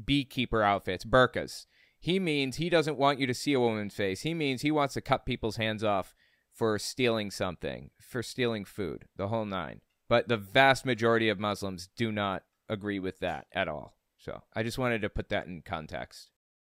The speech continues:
You steal our wealth and our oil at paltry prices because of your international influence and military threats. This theft is indeed the biggest theft ever witnessed by mankind in the history of the world. That might be true.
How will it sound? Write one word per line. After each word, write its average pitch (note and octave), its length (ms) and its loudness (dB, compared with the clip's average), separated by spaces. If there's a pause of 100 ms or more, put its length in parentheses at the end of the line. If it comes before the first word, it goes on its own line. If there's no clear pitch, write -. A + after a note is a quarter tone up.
(320)
You D3+ 160 6
steal G#3 380 6
our E3+ 280 8
wealth C#3 420 6
and C#3 140 0
our C3 240 4
oil C3+ 460 4
at B2 200 -2
paltry C3 360 2
prices A2+ 580 -2
because C3+ 400 0
of A#2+ 320 -4
your A2+ 240 0
international A2+ 800 -2
influence G#2 500 -4
and A2+ 140 -4
military G2+ 500 -2
threats. - 480 -10
This A#2+ 300 0
theft B2+ 320 2
is A#2 160 -2
indeed A#2 420 -2
the A2 80 0
biggest G#2+ 440 -4
theft A2 340 0
ever A2+ 260 2
witnessed G#2+ 480 -4
by G#2 140 -2
mankind G2+ 580 -4
in G2+ 140 -6
the F#2+ 60 -4
history G2+ 340 -6
of F2 80 -8
the G2 80 -4
world. G#2 380 -2 (680)
That B2+ 180 6
might A#2+ 200 0
be G#2 100 -4
true. D#2+ 360 -8